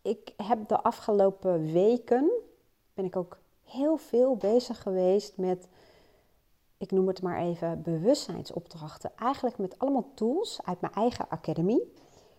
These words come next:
Ehm, die staan er ook niet voor niets. Want ik geloof gewoon dat dat een plek is met allemaal, eh, tools en, eh, en oefeningen en, en trainingen en cursussen en programma's, noem het allemaal maar op.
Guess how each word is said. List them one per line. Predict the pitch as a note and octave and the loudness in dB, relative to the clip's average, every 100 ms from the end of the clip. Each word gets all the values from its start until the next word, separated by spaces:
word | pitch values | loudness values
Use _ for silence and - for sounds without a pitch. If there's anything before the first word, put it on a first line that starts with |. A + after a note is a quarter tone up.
| _ _ | _ _
Ehm, | - F3 E3+ E3 E3 E3 E3 - - - _ _ _ | 0 2 2 2 -2 -2 -2 -4 -8 -14 _ _ _
die | F#3 | -8
staan | F3+ G3+ | -4 -2
er | G3 | -2
ook | - | -2
niet | D#3 | -8
voor | - E3+ | -4 -2
niets. | A3+ F3 - - | -2 -6 -10 -20
Want | - E3+ | -14 -14
ik | - _ _ | -14 _ _
geloof | - F#3+ F#3 F3+ | -8 0 2 2
gewoon | - F3 E3+ E3 E3 D#3+ | 0 -6 -4 -2 -2 -4
dat | D#3+ E3+ E3+ - - _ _ _ _ _ | 0 0 -2 -8 -20 _ _ _ _ _
dat | - E3+ | -4 -2
een | E3+ E3 | -2 -4
plek | F#3+ F3 E3+ F3 | 0 0 0 -4
is | E3 | -6
met | E3+ E3 - | -6 -6 -4
allemaal, | F3+ E3+ E3 D#3+ - | -2 -2 -2 -4 -6
eh, | E3 D#3+ | -8 -8
tools | - E3+ E3 D#3+ E3 - | -2 0 0 -4 -8 -10
en, | F3+ F3 E3 D#3+ | -8 -6 -4 -4
eh, | D#3+ D#3+ D#3+ D#3+ - | -6 -8 -8 -10 -8
en | E3 | -4
oefeningen | F3 D#3+ D#3+ D#3+ D#3 D#3+ D#3+ D#3+ | -2 -2 -4 -6 -4 -6 -8 -8
en, | - D#3+ D#3+ | -8 -8 -8
en | - D#3+ | -8 -10
trainingen | E3+ D#3+ D#3+ D#3+ D#3+ | -8 -6 -4 -4 -4
en | D#3 | -6
cursussen | D3+ D#3+ - D#3 | -8 -10 -10 -10
en | D#3+ | -12
programma's, | - D#3+ D#3+ D#3+ | -14 -12 -10 -4
noem | E3+ | -4
het | E3 | -2
allemaal | D#3+ D#3+ D#3 | -4 -6 -6
maar | D3+ | -6
op. | F#3 | -8